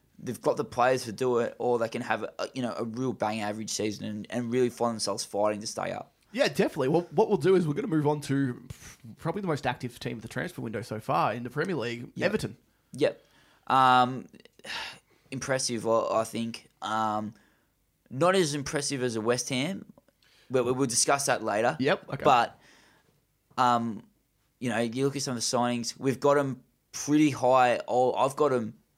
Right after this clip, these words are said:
Speaker 1: a little bit lower than you. You've made a massive call.
Speaker 2: Yeah.
Speaker 1: I don't necessarily agree with it,
Speaker 2: Well,
Speaker 1: but I can see where you're coming from.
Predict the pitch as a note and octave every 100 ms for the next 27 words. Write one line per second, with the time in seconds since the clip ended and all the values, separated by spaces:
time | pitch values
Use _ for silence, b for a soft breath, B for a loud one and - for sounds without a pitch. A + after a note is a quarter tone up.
0 | _ _ B2+ D3 E3 D3+ B2+ C3+ C3 B2+
1 | B2 C3+ B2 B2+ D3 D3 A#2 A2 A#2 A#2+
2 | A#2+ - A#2+ - A#2 A2+ G2+ - - C#3+
3 | D#3+ C3 C3 C#3+ C#3 B2+ B2 - - B2
4 | A#2 A2 G#2+ A#2 A#2 G#2+ - - E3+ G3+
5 | C#3 A#2 - - C#3 B2 - C#3+ D3+ C#3+
6 | C3 A#2+ A#2 A#2 A2 G#2 A2